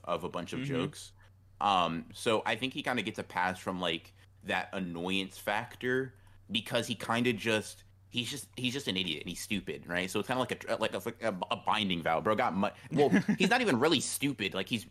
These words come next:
Speaker 1: smart, apparently, when it comes to tests, but, like, he is, <laughs>
Speaker 2: He's
Speaker 1: when
Speaker 2: a
Speaker 1: it comes to
Speaker 2: goofball.
Speaker 1: Haruhi
Speaker 2: Dude, I
Speaker 1: and,
Speaker 2: love
Speaker 1: and, and every
Speaker 2: Tamaki.
Speaker 1: interaction on
Speaker 2: Oh.
Speaker 1: screen, he is, uh, he's a clown, and I can get behind that. Like, I'm okay with that. He's cool.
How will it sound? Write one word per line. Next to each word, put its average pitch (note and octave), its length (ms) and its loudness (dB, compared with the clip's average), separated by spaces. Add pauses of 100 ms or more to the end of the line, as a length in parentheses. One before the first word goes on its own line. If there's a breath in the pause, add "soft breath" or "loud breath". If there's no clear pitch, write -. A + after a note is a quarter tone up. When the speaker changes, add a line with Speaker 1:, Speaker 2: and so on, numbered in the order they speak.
(160)
Speaker 1:
smart, B2 480 2
apparently, F#2 380 0
when F2+ 100 0
it F#2 60 -2
comes F2+ 160 -4
to - 60 -10
tests, E2+ 260 -2
but, A#2 80 -2
like, A2+ 180 0 (240 loud breath)
he C#3 380 2
is, G2+ 220 -4 (520 soft breath)
<laughs> - 220 -6
Speaker 2:
He's A2+ 100 2
Speaker 1:
when C3 80 4
Speaker 2:
a A#2+ 40 4
Speaker 1:
it - 100 2
comes C#3 260 2
to D3 60 4
Speaker 2:
goofball. A2+ 200 6
Speaker 1:
Haruhi A2 360 4
Speaker 2:
Dude, C#3 220 -2
I D3+ 120 0
Speaker 1:
and, A#2+ 280 0
Speaker 2:
love A#2+ 220 2
Speaker 1:
and, A#2 140 0
and - 80 0
every A#2 260 2
Speaker 2:
Tamaki. A2 40 0
Speaker 1:
interaction G2+ 500 0
on F#2 200 -2
Speaker 2:
Oh. - 40 -10
Speaker 1:
screen, F2 400 -6 (360 soft breath)
he G#2 260 -2
is, F2 140 -4
uh, E2 260 2 (240 loud breath)
he's D#3+ 100 -2
a F3+ 60 0
clown, D3+ 340 2
and B2 120 2
I E3+ 60 0
can F#3+ 140 -4
get F#3+ 120 2
behind F#3 220 2
that. F#2+ 100 2
Like, G2+ 120 0
I'm C3+ 180 4
okay D3 200 2
with A#2 120 2
that. F2 140 0
He's A#2 160 -2
cool. A#2+ 380 0